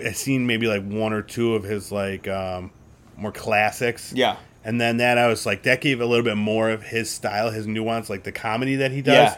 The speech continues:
Speaker 2: Yeah, yeah, yeah.
Speaker 1: Um, and then I was like, "Dude, if they're all like this,
Speaker 2: Yeah,
Speaker 1: I have
Speaker 2: yeah.
Speaker 1: so many movies to watch." And
Speaker 2: <laughs>
Speaker 1: I've enjoyed quite a bit of them.
Speaker 2: Yeah, I mean,
Speaker 1: Um, but
Speaker 2: he's a
Speaker 1: yeah.
Speaker 2: scumbag, but some of his movies are kinda good.
Speaker 1: Yeah, I know.
Speaker 2: Um, yeah.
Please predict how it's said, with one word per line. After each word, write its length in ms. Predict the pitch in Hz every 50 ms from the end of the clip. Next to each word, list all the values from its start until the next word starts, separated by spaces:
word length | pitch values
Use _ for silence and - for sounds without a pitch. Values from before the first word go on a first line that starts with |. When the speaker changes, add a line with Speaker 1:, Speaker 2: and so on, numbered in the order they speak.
| - -
Speaker 2:
Yeah, 220 | 113 107 98 76
yeah, 180 | 62 - 78 78
yeah. 280 | 113 110 110 110 107 107
Speaker 1:
Um, 160 | 107 113 - -
and 120 | 113 110 113
then 80 | 107
I 80 | 107 104
was 140 | 98 - -
like, 240 | - - - - -
"Dude, 240 | - 117 104 95
if 140 | 92 95 -
they're 200 | - 143 - -
all 300 | 107 98 98 104 127 143
like 260 | 135 123 117 - -
this, 640 | - 101 92 95 95 101 120 151 190 202 - - -
Speaker 2:
Yeah, 340 | 120 120 117 117 110 101 - - -
Speaker 1:
I 60 | - 143
have 160 | 160 170 143
Speaker 2:
yeah. 60 | -
Speaker 1:
so 360 | - - - 202 190 185 185
many 200 | 180 180 175 175 170
movies 300 | 175 190 208 220 190 165
to 200 | 147 147 139 131
watch." 340 | 117 110 202 185 151 -
And 140 | 170 160 165 180
Speaker 2:
<laughs> 0 |
Speaker 1:
I've 160 | 208 220 -
enjoyed 360 | 196 190 - 214 202 196 -
quite 180 | - 196 190 190
a 60 | 180
bit 180 | 151 170 156
of 140 | 143 127 113
them. 300 | 117 110 107 107 104 101 - -
Speaker 2:
Yeah, 220 | - 202 269 294 - -
I 100 | 196 226
mean, 120 | 254 254
Speaker 1:
Um, 380 | 254 226 208 202 202 - - - - - - - - - _ - -
but 240 | 110 104 95 - - -
Speaker 2:
he's 180 | - 220 208
a 40 | 208
Speaker 1:
yeah. 40 | 185 -
Speaker 2:
scumbag, 640 | - - 180 180 214 208 165 156 123 117 117 104
but 160 | - 127 120 -
some 100 | 170 208
of 80 | 196
his 80 | 175 120
movies 260 | 143 170 165 135 107
are 60 | 104
kinda 240 | - 113 107 98 95
good. 220 | 90 95 - 110
Speaker 1:
Yeah, 420 | 110 107 107 104 101 98 101 98 - - -
I 140 | 104 104 104
know. 360 | 101 98 98 98 95 92 - - - - -
Speaker 2:
Um, 100 | 82 80 - - - - - - -
yeah. 160 | 69 57